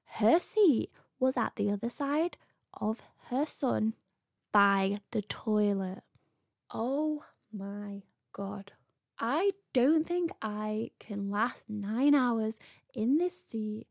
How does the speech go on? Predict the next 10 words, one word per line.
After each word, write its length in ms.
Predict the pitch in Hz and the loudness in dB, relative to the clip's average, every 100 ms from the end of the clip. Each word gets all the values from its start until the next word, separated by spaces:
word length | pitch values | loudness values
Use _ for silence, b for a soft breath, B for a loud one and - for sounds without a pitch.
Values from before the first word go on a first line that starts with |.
| b b b b _ _ | b b b b _ _
while 180 | 214 202 | -2 -2
people 480 | - - 254 302 240 | 0 0 2 2 0
are 160 | 202 - | 0 -4
up 140 | 233 - | -6 0
and 160 | 311 | 0
down 360 | 285 220 220 208 | 0 -2 -4 -4
going 280 | 202 214 226 | -2 0 -2
to 100 | 220 | -4
the 120 | 214 | -8
toilet. 500 | - 202 196 104 - | -4 -4 -4 -8 -14